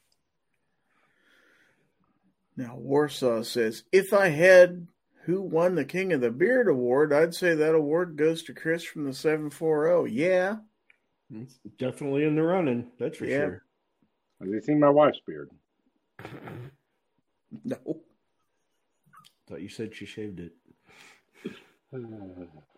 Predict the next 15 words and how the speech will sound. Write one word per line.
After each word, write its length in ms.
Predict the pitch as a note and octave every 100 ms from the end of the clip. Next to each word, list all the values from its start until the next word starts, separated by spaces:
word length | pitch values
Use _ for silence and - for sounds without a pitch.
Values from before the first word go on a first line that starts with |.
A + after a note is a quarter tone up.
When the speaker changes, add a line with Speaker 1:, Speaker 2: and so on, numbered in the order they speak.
| _ _ _ _ _ - - _ _ _ -
Speaker 1:
Uh, 260 | A#2+ A#2
Weston 440 | A2 D3+ G#3 - C3
says, 320 | D#3+ D#3+ C#3
"I 100 | E3+
didn't 240 | A3 G3+
see 400 | D3+ - G3+ E3 A3+
any 180 | D4
of 120 | E3+ C3+
y'all 300 | D3 D3+ D3
nominated 600 | D3+ F3 D#3+ E3 D#3 C#3
for 140 | C3+
Most 360 | C#3 E3 D#3+ D3
Dapper 320 | E3 E3+ D3+
Influencer, 800 | E3+ G#3 G#3+ D#3 D3 C3+ C3+ A#2+
Gundy." 480 | B2 B2+ C#3 E3+